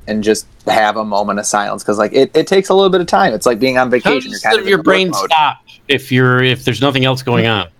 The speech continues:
Speaker 1: Matt, that, that's, that's the point. Like, it's, like, almost like a forced meditation, I guess, is to allow your brain to just be
Speaker 2: Well, I
Speaker 1: calm.
Speaker 2: wouldn't work on me, sorry.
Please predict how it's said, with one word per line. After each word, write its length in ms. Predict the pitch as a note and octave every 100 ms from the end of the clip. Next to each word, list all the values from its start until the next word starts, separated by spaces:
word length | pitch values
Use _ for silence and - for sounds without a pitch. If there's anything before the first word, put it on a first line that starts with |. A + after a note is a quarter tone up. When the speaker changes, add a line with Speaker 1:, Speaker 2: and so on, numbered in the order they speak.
| _ _ _
Speaker 1:
Matt, 320 | E3 C#3+ C3 _ _ _ _ _
that, 240 | C#3+ - -
that's, 300 | C#3 - - -
that's 220 | C3 -
the 100 | B2+
point. 300 | - G#2+ - _
Like, 180 | A#2+ A#2
it's, 220 | A#2+ -
like, 160 | B2+ C#3+
almost 300 | C#3 C3+ C3+
like 140 | B2
a 40 |
forced 380 | A#2+ - B2+ A#2+
meditation, 800 | B2 A#2 A2 G#2 A2+ C#3+ D3 C#3+
I 120 | C3+ C#3
guess, 380 | D3+ D#3+ -
is 260 | - A2+ G#2+
to 260 | - B2 A2
allow 220 | A2+ A2+
your 140 | A2+
brain 300 | A2 A2+ G#2+
to 60 | G2
just 240 | G#2 G#2+
be 160 | - G#2
Speaker 2:
Well, 540 | C3+ C#3+ C#3+ C#3 C#3
I 120 | C3+ C#3
Speaker 1:
calm. 80 |
Speaker 2:
wouldn't 160 | D3+ D3
work 160 | C#3 C3
on 160 | B2
me, 160 | G#2+ G#2+
sorry. 360 | G2+ G#2 G#2